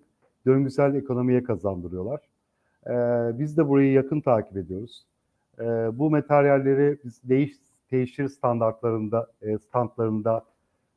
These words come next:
e, kullanmayı hedefliyoruz. Aynı zamanda, e, bahsettim, as-, e, Türkiye olarak da birçok projeyi, e, PepsiCo Global Ortam'da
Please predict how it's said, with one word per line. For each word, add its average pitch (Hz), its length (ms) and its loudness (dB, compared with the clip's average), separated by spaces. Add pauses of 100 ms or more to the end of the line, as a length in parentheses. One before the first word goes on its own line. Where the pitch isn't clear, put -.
(120)
e, 110 360 -2
kullanmayı 123 560 2
hedefliyoruz. 95 600 -10 (500)
Aynı 139 220 -2
zamanda, 165 600 0 (100)
e, 127 220 -4
bahsettim, 147 760 0
as-, 123 400 -6
e, 117 420 -6 (100)
Türkiye 156 340 -2
olarak 131 420 2
da 139 280 0 (280)
birçok 139 420 -4
projeyi, 127 580 0 (100)
e, 113 100 -10
PepsiCo 123 480 -6
Global 123 240 2
Ortam'da 117 640 0